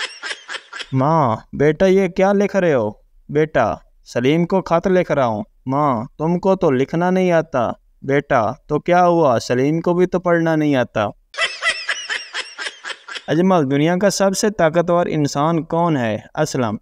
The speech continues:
ट्रैफिक का सिपाही, जो एक हाथ से सैकड़ों गाड़ियां रोक लेता है। एक पठान की औजार पर मक्खी ने डंग मार दिया, औजार सूज गया, तो दर्द ज्यादा बढ़ा। उसकी बीवी उसे डॉक्टर के पास ले गई और बोली,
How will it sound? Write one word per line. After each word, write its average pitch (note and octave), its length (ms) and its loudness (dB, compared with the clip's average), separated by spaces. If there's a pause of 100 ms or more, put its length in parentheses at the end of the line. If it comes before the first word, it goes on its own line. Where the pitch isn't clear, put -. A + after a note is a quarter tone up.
(100)
ट्रैफिक D3 440 0
का F3 80 2
सिपाही, C3+ 520 0
जो B2+ 200 0
एक E3+ 300 0
हाथ E3+ 140 2
से F3 240 -2
सैकड़ों D3+ 600 -2
गाड़ियां D3+ 400 2
रोक B2 240 -2
लेता A2 280 0
है। G#2+ 140 -2 (2000)
एक G3+ 200 0
पठान F#3 380 2
की G#3 260 0
औजार C#3 460 2
पर D#3+ 240 0
मक्खी D#3 360 -2
ने E3+ 120 0
डंग D3 300 0
मार A2+ 320 2
दिया, A2 340 0 (160)
औजार B2+ 360 0
सूज D3+ 340 -2
गया, D#3+ 320 2 (260)
तो D3 100 0
दर्द D3+ 480 2
ज्यादा C3+ 380 2
बढ़ा। A#2 320 0
उसकी C3+ 420 -4
बीवी C#3 360 2
उसे D3+ 200 0
डॉक्टर B2 400 0
के D3+ 120 -2
पास C3 360 -2
ले C#3 180 2
गई C#3 260 0 (200)
और B2+ 100 -4
बोली, B2+ 480 0